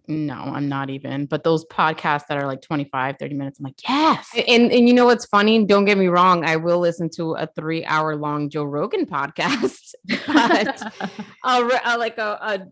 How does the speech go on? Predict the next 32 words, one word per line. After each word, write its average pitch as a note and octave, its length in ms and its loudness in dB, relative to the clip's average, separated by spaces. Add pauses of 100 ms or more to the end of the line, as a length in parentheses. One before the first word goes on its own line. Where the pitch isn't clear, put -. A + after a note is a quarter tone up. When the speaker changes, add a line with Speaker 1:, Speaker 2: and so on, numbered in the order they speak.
Speaker 2:
a, F#3+ 40 0
a, G#3 200 2
on, G#3 280 0
like, G3+ 240 -2
spaceships - 1040 -4
and E3+ 160 -4
something F3+ 420 -4
random. E3+ 680 -4
But F#3 200 -2
then C4+ 320 0
if G#3 240 -6
it's, G#3+ 200 -6
like, G3+ 240 -4 (260)
a F#3+ 300 -2
hour F#3+ 340 0
long F3 380 -6
of, F3 160 -8
like, E3 220 -6
somebody F3 340 -4
else, E3+ 160 -4
I'm D#3+ 80 -8
like, D#3 120 -10
"No, D3+ 140 -8
I D#3 100 -6
don't, D#3+ 180 -10
I, D#3+ 260 -4
I F3+ 100 -2
just F3+ 220 -6
don't C#3 180 -4
have C#3+ 200 -12
the D#3 80 -10
time." - 420 -14